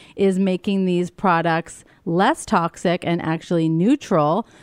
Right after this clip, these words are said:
so that we can safely package them and eliminate them through our stool so that they don't harm us. If there's any problem going on in phase one detoxification, then we end up in a toxic state.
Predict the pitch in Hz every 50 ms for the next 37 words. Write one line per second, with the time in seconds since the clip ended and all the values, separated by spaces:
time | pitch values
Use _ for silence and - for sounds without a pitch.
0 | - - - - 202 185 196 - 180 190 - 190 170 160 - - - 208 190 214
1 | - - 254 247 233 - - 214 196 - - 202 180 190 180 190 185 190 - -
2 | 170 170 170 165 175 185 196 202 185 170 160 160 - 180 170 160 - 185 165 156
3 | 151 156 - - - 202 180 170 160 - - 165 160 156 151 151 160 151 165 156
4 | 151 156 147 - 185 180 185 175 147 107 - 143 - - - - _ _ - _
5 | - - - - - - - - - 233 226 - 233 220 214 220 - - 226 247
6 | 269 311 330 339 349 339 - - _ _ _ - - - 247 240 262 269 233 226
7 | 208 190 190 185 196 196 202 202 202 208 - - 202 214 214 196 175 160 165 170
8 | - - - - - 175 180 180 - - 202 190 180 180 175 180 175 185 185 190
9 | 214 220 233 214 240 226 233 - - 226 226 240 - - 254 240 240 233 - 277
10 | 277 285 311 330 - - - - _ - 214 214 214 208 214 220 - 185 220 247
11 | 269 254 240 208 214 208 - - 196 196 185 - - 208 185 190 - - - 202
12 | 180 - - - - - 160 139 120 - - - -